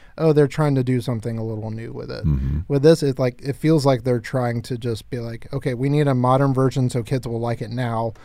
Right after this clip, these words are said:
Speaker 1: Let's forget the other one and just do the same thing."
Speaker 2: Mm-hmm.
Speaker 1: Um, but, yeah, I don't think Disney would want to do that. And
Speaker 2: Yeah.
Speaker 1: I've said it before, I think they need to, like, do things that didn't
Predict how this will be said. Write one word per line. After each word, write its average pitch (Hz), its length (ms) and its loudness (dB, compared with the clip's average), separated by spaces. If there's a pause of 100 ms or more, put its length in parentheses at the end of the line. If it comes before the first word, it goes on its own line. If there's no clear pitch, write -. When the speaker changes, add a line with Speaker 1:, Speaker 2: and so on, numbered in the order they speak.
(180)
Speaker 1:
Let's 117 200 -6
forget 117 360 -6
the 120 100 -6
other 113 180 -6
one 117 200 -8
and 113 120 -8
just 113 240 -10
do 120 120 -6
the 107 100 -10
same 113 260 -12
thing." 71 800 -6 (200)
Speaker 2:
Mm-hmm. - 60 -12
Speaker 1:
Um, 113 400 -10 (540)
but, 120 320 -16 (260)
yeah, 123 320 -10
I 127 80 -10
don't 139 200 -4
think 131 220 -6
Disney 120 340 -4
would 113 160 -8
want 113 260 -10
to 123 100 -14
do 120 200 -10
that. 120 280 -12 (720)
And 87 140 -4
Speaker 2:
Yeah. 78 120 0
Speaker 1:
I've 135 140 -6
said 135 200 2
it 127 80 0
before, 123 280 -2
I 120 60 0
think 131 200 -2
they 127 100 -2
need 127 180 -2
to, 123 80 -2
like, 117 240 -4 (260)
do 127 200 -2
things 120 300 -4
that 117 180 -4
didn't 117 400 -6